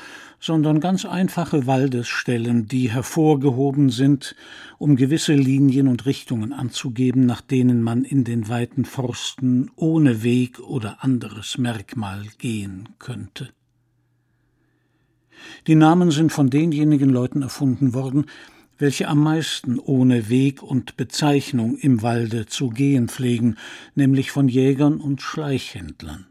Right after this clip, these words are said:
Wie aber sinnliche Menschen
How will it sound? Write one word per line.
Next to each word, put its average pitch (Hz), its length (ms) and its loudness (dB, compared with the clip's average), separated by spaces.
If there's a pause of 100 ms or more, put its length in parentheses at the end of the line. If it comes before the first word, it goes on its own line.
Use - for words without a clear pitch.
(2500)
Wie 160 160 -2
aber 151 280 0
sinnliche 175 680 0
Menschen 165 720 -2